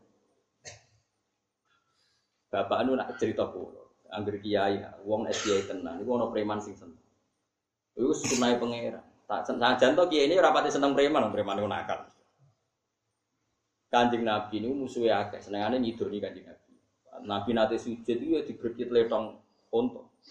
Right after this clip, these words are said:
Mangkelno. Sing iman iku Abu Bakar wonge alusan, Abu Dzar ya alusan, Bilal apa meneh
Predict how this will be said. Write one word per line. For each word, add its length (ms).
Mangkelno. 580
Sing 160
iman 400
iku 240
Abu 240
Bakar 400
wonge 240
alusan, 560
Abu 400
Dzar 240
ya 320
alusan, 480
Bilal 480
apa 80
meneh 320